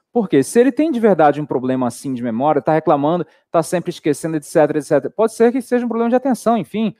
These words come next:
vai lá pra terapia pra tentar resolver, pro psiquiatra, não sei, mas tem coisa que uma,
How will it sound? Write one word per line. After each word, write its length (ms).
vai 200
lá 140
pra 160
terapia 480
pra 140
tentar 260
resolver, 460
pro 120
psiquiatra, 640
não 120
sei, 240
mas 240
tem 160
coisa 340
que 160
uma, 220